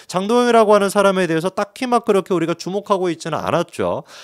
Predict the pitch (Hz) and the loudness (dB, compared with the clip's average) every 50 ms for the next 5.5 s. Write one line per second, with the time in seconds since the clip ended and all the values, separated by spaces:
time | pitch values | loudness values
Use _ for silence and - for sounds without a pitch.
0 | - - - - 247 247 247 254 262 254 254 240 233 214 220 208 214 - 185 170 | -20 -8 -4 -2 -2 -2 0 0 2 2 2 0 0 -2 -4 -4 -4 -6 -6 -4
1 | 196 202 202 175 - 202 165 180 165 170 165 - - 113 107 - 165 151 - 147 | -4 -4 -4 -6 -6 -6 -6 -4 -4 -6 -6 -8 -8 -10 -8 -8 -8 -6 -6 -6
2 | 143 143 - 165 - - 156 160 - - 247 247 220 220 208 190 175 180 180 170 | -6 -4 -6 -8 -6 -6 -8 -8 -6 -6 -6 -4 -2 -2 0 0 0 0 -2 -2
3 | - - 135 135 147 180 202 202 190 190 180 170 143 156 156 151 151 135 147 143 | -4 -6 -10 -6 -4 -4 -4 -2 -2 -2 -2 0 0 0 -2 -2 -4 -6 -6 -6
4 | 135 131 139 160 - - 113 110 160 165 175 170 147 143 - - 139 131 131 95 | -6 -6 -6 -8 -4 -4 -2 -2 -2 -4 -6 -4 -4 -4 -4 -6 -6 -6 -6 -6
5 | 87 90 90 85 82 - - 123 151 196 | -6 -8 -12 -14 -12 -8 -6 -6 -6 -8